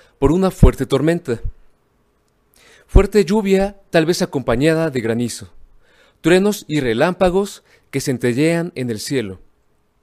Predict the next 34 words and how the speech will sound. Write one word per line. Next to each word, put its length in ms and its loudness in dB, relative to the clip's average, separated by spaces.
En 120 -8
esta 200 -4
situación, 580 -4
hasta 320 -8
el 100 -10
más 220 -4
valiente 560 -4
parece 360 0
temblar. 380 -4
El 120 -6
miedo 240 4
y 60 0
la 80 -4
zozobra 560 -4
nos 180 -6
hace 300 -6
querer 340 -2
desear 460 -4
que 100 -6
esta 160 -6
situación 460 -8
termine 340 -6
pronto 500 -4
y 100 -12
que 120 -6
todos 340 -2
estemos 380 -4
a 40 -4
salvo, 460 -4
al 140 -4
igual 360 -2
que 100 -4
nuestras 340 -8
casas. 460 -10